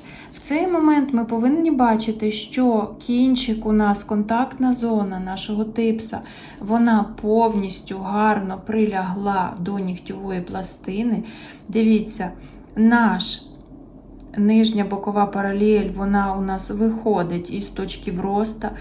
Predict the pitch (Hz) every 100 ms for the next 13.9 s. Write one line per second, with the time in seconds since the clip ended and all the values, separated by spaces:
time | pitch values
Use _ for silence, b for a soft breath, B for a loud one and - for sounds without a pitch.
0 | B B 202 214 233 240 226 202 202 220
1 | 196 - 214 214 220 233 226 190 196 190
2 | 190 190 196 208 214 220 196 185 180 190
3 | 190 185 202 202 196 185 185 185 180 196
4 | 233 247 220 202 208 B B B - -
5 | - - B B B B B - 254 254
6 | 247 240 226 - 226 214 214 214 - 208
7 | 196 196 202 - - 226 214 190 - -
8 | 220 220 214 202 220 208 185 185 190 175
9 | - 190 185 - - 254 240 220 185 175
10 | 196 - - 202 190 175 170 175 185 202
11 | 247 294 294 - - 214 190 190 190 -
12 | - 214 180 - - B B B B -
13 | 214 208 196 185 185 180 175 180